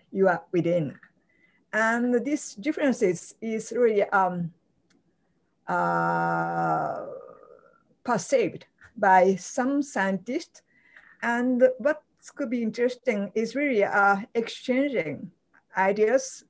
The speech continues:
and the situation with different backgrounds scientists,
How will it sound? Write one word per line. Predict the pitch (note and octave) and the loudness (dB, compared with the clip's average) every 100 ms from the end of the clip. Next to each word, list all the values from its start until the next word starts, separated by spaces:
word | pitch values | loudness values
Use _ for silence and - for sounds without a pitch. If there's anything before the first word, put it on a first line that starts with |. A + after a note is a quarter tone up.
| F#3 | -4
and | F#3+ F#3+ F#3 | -2 -2 -2
the | F#3 | -2
situation | G#3 F3+ - G#3+ A3+ A3+ F3+ E3 E3 F#3+ _ - | -2 -8 -2 0 0 -2 -6 -4 -4 -8 _ -4
with | G#3 F3+ - _ - | -2 -2 -6 _ -8
different | G#3+ - A#3 A3+ A3+ - _ _ _ - | -6 -4 -4 -4 -6 -14 _ _ _ -4
backgrounds | G3+ G3+ G3+ F#3+ F#3 F#3+ G3 | -2 -2 -2 0 0 -2 -4
scientists, | - - F3 E3+ D#3+ B2+ - _ | -10 -8 -4 -4 -6 -12 -12 _